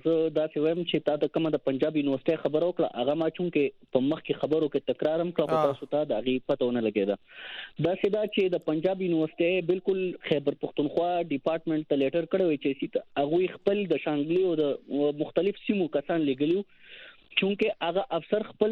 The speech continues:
Speaker 1: فیو-، فیوریټیزم کړی و چې کوم افسر کړی و، د هغې پسې مونږ لاړو او دا د پنجاب یونیورسټۍ نه هم لږه غلطي غونډه کې شوې وه، هغوی ته دا د ګراوند پته نه وه.
Speaker 2: آه، چې
Speaker 1: چونکې
Speaker 2: آه.
Speaker 1: نو هغه لیټر مونږ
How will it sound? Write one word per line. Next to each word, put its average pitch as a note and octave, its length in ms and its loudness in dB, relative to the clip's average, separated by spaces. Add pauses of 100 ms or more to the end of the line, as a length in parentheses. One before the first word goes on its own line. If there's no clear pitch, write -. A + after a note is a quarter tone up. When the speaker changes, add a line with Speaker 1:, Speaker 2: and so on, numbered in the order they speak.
Speaker 1:
فیو-، E3 220 0 (220)
فیوریټیزم F#3 720 -2
کړی G#3+ 160 2
و G3 80 0 (120)
چې E3+ 140 -4
کوم G3+ 200 -2
افسر G3 320 -2
کړی G#3 160 2
و، F#3+ 100 2
د - 80 0
هغې F3+ 200 0
پسې F3 260 -2
مونږ F#3 120 0 (100)
لاړو G3 280 0 (260)
او E3 400 0
دا F#3+ 140 2
د F3 100 -6
پنجاب F3+ 420 -2
یونیورسټۍ E3 460 0
نه E3+ 140 -2
هم F3+ 360 -2
لږه D#3 440 -2
غلطي D#3 260 -2
غونډه E3 300 0
کې D3 160 0
شوې F#3+ 160 2
وه، E3 120 0
هغوی E3+ 240 0
ته E3+ 120 0
دا E3+ 80 2 (520)
د C3+ 140 0
ګراوند F3+ 340 -2
پته E3+ 240 0
نه E3+ 120 0
وه. D3 100 2
Speaker 2:
آه، E3 560 0
چې - 80 -10 (160)
Speaker 1:
چونکې G3 320 0 (320)
Speaker 2:
آه. C3+ 720 -6
Speaker 1:
نو E3+ 100 -2 (160)
هغه F3 220 0 (160)
لیټر G#3+ 320 0 (320)
مونږ G3+ 120 0